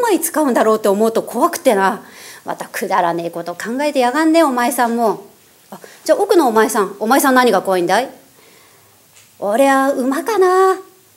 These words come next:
馬？あんな優しい動物はいねえんだぞ。馬のあの長い顔が怖くてよ。そりゃ馬に丸顔はいねえわな。それによ、馬ってあの澄んだ目？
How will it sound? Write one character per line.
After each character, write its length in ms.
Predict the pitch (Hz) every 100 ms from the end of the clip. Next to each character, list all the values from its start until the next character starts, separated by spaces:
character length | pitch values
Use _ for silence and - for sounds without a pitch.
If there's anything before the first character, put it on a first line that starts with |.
| _
馬？ 500 | 220 226 277 339 - - - _ _ -
あ 220 | 202 311
ん 180 | 359 349
な 120 | 330
優 100 | 302
し 280 | 302 - 262
い 40 |
動 140 | 262
物 180 | 262 262
は 100 | 262
い 100 | 220
ね 100 | 262
え 40 | 349
ん 40 |
だ 120 | 233
ぞ。 360 | 202 233 339 - - - - - - -
馬 300 | - 233 247
の 280 | 254 247 240 240
あ 100 | 208
の 160 | 214 214
長 500 | 190 208 220 311 403
い 120 | 359
顔 240 | - 240 233
が 160 | 233
怖 200 | 269 247
く 80 | 254
て 140 | -
よ。 320 | 185 226 156 - - -
そ 140 | -
り 40 | 208
ゃ 60 |
馬 240 | 180 190 247
に 120 | 254
丸 280 | 180 170 196
顔 220 | 247 269
は 100 | 269
い 80 | 262
ね 140 | 262
え 60 | 285
わ 140 | 175
な。 480 | 196 233 202 170 165 - - - - - _ _ _ _ _ _
そ 140 | - 233
れ 120 | 247
に 100 | 240
よ、 260 | 240 185 -
馬 260 | 202 240 330
っ 40 |
て 120 | -
あ 120 | 202 202
の 100 | 196
澄 360 | - 381 403
ん 20 |
だ 140 | - 180
目？ 200 | 185